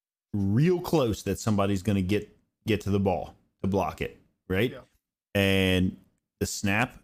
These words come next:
Speaker 1: on that one wasn't a, it wasn't a bad snap. It was just slower than what Clark Harris usually does.
Speaker 2: Uh,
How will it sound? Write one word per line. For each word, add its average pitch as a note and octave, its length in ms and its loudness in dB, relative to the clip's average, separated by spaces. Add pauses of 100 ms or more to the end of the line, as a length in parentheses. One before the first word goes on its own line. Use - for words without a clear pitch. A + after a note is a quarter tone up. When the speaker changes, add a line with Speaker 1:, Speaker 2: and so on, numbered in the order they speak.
(120)
Speaker 1:
on B2 140 2
that B2 180 2
one D3+ 160 2
wasn't B2+ 340 0 (240)
a, F#2+ 140 0 (120)
it A2 60 -2
wasn't C3+ 320 2
a - 60 -20
bad A#2+ 340 -2
snap. - 300 -2
It - 20 4
was G#2+ 140 2
just - 320 -6
slower A#2 600 -2 (1080)
than G2+ 360 4
what F2+ 360 0 (240)
Clark G2 240 -2
Harris F#3+ 420 -4
usually F2+ 300 -2
does. G#1 380 -8 (760)
Speaker 2:
Uh, - 40 -16